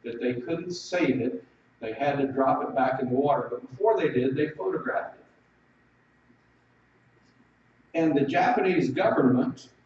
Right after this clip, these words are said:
said, "This is a plesiosaur, plesiosaur," and they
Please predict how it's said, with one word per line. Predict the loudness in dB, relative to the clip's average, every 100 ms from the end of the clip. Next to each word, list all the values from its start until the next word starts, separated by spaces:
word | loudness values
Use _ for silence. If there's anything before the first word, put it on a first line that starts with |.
| _
said, | -4 2 2 2
"This | 0 0
is | 0
a | 0
plesiosaur, | 2 2 2 2 2 2 -2 -4 -4 -8 -14 -4
plesiosaur," | -4 -2 -2 -2 0 -2 -2 -6 -14 _ -6
and | -2
they | 0 -2 -4